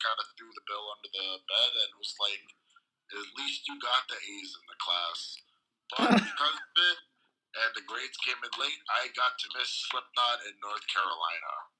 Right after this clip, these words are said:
Speaker 1: So now I have to wait until June to see them at Madison Square Garden.
Speaker 2: How, this is crazy that that's all related. I
Speaker 1: No,
Speaker 2: remember
Speaker 1: literally, like, that's literally how it all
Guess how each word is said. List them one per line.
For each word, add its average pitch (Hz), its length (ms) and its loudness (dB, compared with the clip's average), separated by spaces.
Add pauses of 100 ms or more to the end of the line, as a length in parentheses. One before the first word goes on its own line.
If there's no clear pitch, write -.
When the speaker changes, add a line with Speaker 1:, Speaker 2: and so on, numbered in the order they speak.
(320)
Speaker 1:
So - 260 -4
now 113 240 4
I 117 40 4 (120)
have - 160 -16
to 95 80 -12
wait 104 220 -10 (140)
until 107 440 -8
June 113 540 -6 (160)
to 107 120 -4
see 117 260 -2
them 113 180 -2 (100)
at - 60 -12 (180)
Madison 101 420 -2
Square - 460 -8
Garden. - 360 -12 (1400)
Speaker 2:
How, 359 240 4 (120)
this 247 300 4
is 294 160 2
crazy 180 500 6
that 160 200 2
that's 160 260 0
all 170 300 4
related. 151 680 2 (500)
I 226 100 6 (160)
Speaker 1:
No, 233 100 12
Speaker 2:
remember 214 140 12
Speaker 1:
literally, 196 420 8
like, 147 200 0 (100)
that's 147 360 2
literally 160 380 0
how 139 200 2
it 139 100 -8
all 135 140 -6